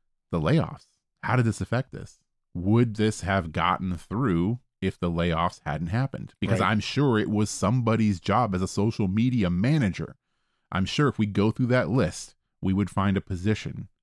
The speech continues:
Speaker 1: somewhere in there that was designed and would have prevented this from happening.
Speaker 2: Or an artist that would have just made it right the
Speaker 1: Or
Speaker 2: first
Speaker 1: an
Speaker 2: time.
Speaker 1: artist that could have made it right the first time
Speaker 2: Yeah.
Speaker 1: in-house and
Speaker 2: In-house,
Speaker 1: not
Speaker 2: whose
Speaker 1: used.
Speaker 2: job it was. You didn't have to outsource.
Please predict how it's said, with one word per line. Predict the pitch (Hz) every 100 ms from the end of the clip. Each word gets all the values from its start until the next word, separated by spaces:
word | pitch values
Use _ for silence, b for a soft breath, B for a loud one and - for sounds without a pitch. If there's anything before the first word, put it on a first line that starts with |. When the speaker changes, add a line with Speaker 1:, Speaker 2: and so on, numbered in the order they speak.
| _
Speaker 1:
somewhere | - 90 98 107 104
in | 104 95
there | 80 - - - _ _ -
that | 76
was | 76 87
designed | - 85 85 82 85 101 127 - _ _ _ _
and | 95 90 87 85 82 78 - _ _ 95 87 _ _ _
would | 101 107 101
have | - 92 - _
prevented | 87 92 92 - 76 76
this | 78 -
from | 78 73
happening. | - 78 - - - _ _ _ _
Speaker 2:
Or | 101 90
an | 90 -
artist | 113 113 90 -
that | 98 87
would | 90
have | 87
just | 95 -
made | 87 92
it |
right | 98 104
the | 104
Speaker 1:
Or | 95
Speaker 2:
first | 101 101
Speaker 1:
an | 104
Speaker 2:
time. | 87
Speaker 1:
artist | 87 104
that | 98 -
could | 95
have | 87
made | 80 78
it | 82
right | 80 82
the | 85
first | - 82 -
time | 78 80
Speaker 2:
Yeah. | 76
Speaker 1:
in-house | 85 80 - _
and | 87 101
Speaker 2:
In-house, | 92 113 117 -
Speaker 1:
not | -
Speaker 2:
whose | -
Speaker 1:
used. | 104 85
Speaker 2:
job | 101 92 101
it | 85
was. | 107 107 95 110 -
You | 98
didn't | 113 101
have | 107 123
to | 95
outsource. | 113 127 85 87 123 -